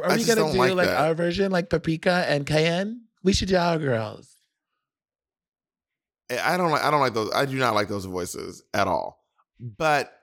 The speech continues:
Speaker 2: yeah, and why was Aura making those faces? Aura was like, "What was going on?"
Speaker 1: You know, I'm, I'm like, "What are you doing?" I don't get it. I don't get it.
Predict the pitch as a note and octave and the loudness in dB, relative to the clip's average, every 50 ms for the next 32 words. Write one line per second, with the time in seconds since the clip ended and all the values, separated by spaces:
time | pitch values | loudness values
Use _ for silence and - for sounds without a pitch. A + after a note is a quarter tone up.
0 | _ _ _ - - - - - D#3 D#3+ E3 D#3 D#3 F3+ C5 D5+ D#5 C#5+ - F4+ | _ _ _ -16 -14 -8 -2 -2 0 0 2 2 2 2 2 2 -2 -2 -2 0
1 | G#3 G#3+ G#3+ G#3 F#3 F3+ F#3 - F#3 F3+ E3+ D#3 C3 - - - C3+ D#3+ D3+ - | 0 2 2 2 0 -2 -4 -4 -2 0 0 -2 -2 -2 -2 0 0 0 0 -4
2 | - E2+ F2+ C3+ F#3+ A3 G3+ E3 D3 D3+ C3 G2+ - - - D#5 D#5 - - G#4 | -6 -4 -2 0 2 2 2 0 0 0 0 0 0 -2 -2 -2 -2 -2 0 0
3 | D3 B2 - - - - C3 E3 F#3+ F#3 D#3 B2+ G#2+ F#2+ F2+ E2 E2+ - _ _ | 0 0 -4 -6 -8 -6 -2 0 2 2 2 2 0 -2 -6 -14 -20 -20 _ _
4 | _ _ _ _ _ _ _ - F3 E3+ G3 G#3 G3 G3+ G3 F#3 F#3 G#3 G#3+ G#3 | _ _ _ _ _ _ _ -10 -4 -2 0 0 0 0 0 -2 -2 -2 -2 -2
5 | - - G3 B3 D4 F#4+ G#4+ F#4+ F4 C#4 C#3 B2+ D#3 F3 G#3+ A#3+ G#3+ E3 C#3 A#2+ | -2 0 0 0 0 -2 -4 -2 -2 -2 0 0 -2 -2 0 0 2 2 2 2
6 | A2 G2+ G2+ F#2 F2 D#2+ - _ _ _ _ _ _ _ _ _ - - E3 F3 | 2 0 -2 -2 -2 -4 -6 _ _ _ _ _ _ _ _ _ -6 -2 0 0
7 | F3 D3 G#2 G2+ F2+ D2+ C#2 B1+ - _ _ _ _ _ _ _ _ _ _ _ | 0 0 0 0 0 0 -2 -6 -12 _ _ _ _ _ _ _ _ _ _ _
8 | _ - - E2 E2 E2+ D2+ D#2 C#2+ B1+ - | _ -6 -2 0 0 2 2 2 0 0 -2